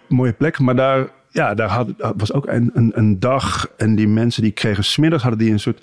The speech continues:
dus je hebt heel veel sectoren in Nederland, weet je. Je hebt de, de zonweringssector, die hebben allemaal een branchevereniging. Je hebt de kleinmetaal, je hebt daar allemaal, alle, alle winkels hebben eigenlijk een soort, nou, branchevereniging. Die hebben ook allemaal weer een dag waarop ze gaan vergaderen, ledenvergadering.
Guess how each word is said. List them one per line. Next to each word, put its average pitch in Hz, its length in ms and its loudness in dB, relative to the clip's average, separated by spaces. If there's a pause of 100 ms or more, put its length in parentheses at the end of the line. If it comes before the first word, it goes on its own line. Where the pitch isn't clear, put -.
(120)
dus 117 100 0
je 131 60 2
hebt 131 100 0
heel 123 100 2
veel 127 100 0
sectoren 117 640 0
in 95 100 0
Nederland, 95 380 -2
weet 107 140 -2
je. - 60 0
Je 120 60 4
hebt 101 140 -2
de, 95 140 -2 (400)
de 92 340 0
zonweringssector, 113 1080 0
die 104 100 0
hebben 101 180 0
allemaal 113 180 0
een 98 60 0
branchevereniging. 101 720 -2
Je 92 60 2
hebt 90 140 -4
de - 100 -4 (100)
kleinmetaal, 101 840 -2
je 101 80 2
hebt 98 160 -2
daar 98 140 -2
allemaal, 117 400 -2
alle, 123 180 -2 (140)
alle 113 380 0 (160)
winkels 127 360 0
hebben 104 200 -2
eigenlijk 107 320 -2
een 101 60 0
soort, - 300 -8
nou, - 160 -4 (600)
branchevereniging. 98 760 -2
Die 101 80 2
hebben 123 180 0
ook - 60 -8
allemaal 110 180 -2
weer 95 120 -2
een 95 120 0
dag 113 300 -4 (120)
waarop - 240 -4
ze - 80 -6
gaan 107 180 0
vergaderen, 147 520 0
ledenvergadering. 123 760 0